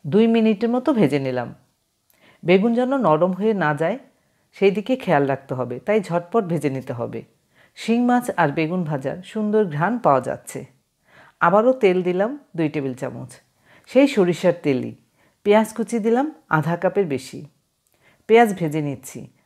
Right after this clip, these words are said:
দুই তিন মিনিট হবে। এর মধ্যে ভাজাও হয়েছে, সুন্দর ঘ্রাণও বের হচ্ছে। এই সুন্দর ঘ্রাণটি পাওয়া যাচ্ছে সরিষার তেলের কারণে। লবণ দিলাম অল্প করে, এক চা চামচ দিলাম ধনিয়া গুঁড়া, মরিচ গুঁড়া দিলাম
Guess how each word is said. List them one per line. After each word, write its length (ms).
দুই 180
তিন 220
মিনিট 300
হবে। 280
এর 180
মধ্যে 320
ভাজাও 420
হয়েছে, 360
সুন্দর 440
ঘ্রাণও 360
বের 260
হচ্ছে। 280
এই 140
সুন্দর 360
ঘ্রাণটি 440
পাওয়া 280
যাচ্ছে 340
সরিষার 480
তেলের 340
কারণে। 360
লবণ 380
দিলাম 260
অল্প 300
করে, 260
এক 220
চা 120
চামচ 320
দিলাম 280
ধনিয়া 440
গুঁড়া, 280
মরিচ 300
গুঁড়া 220
দিলাম 260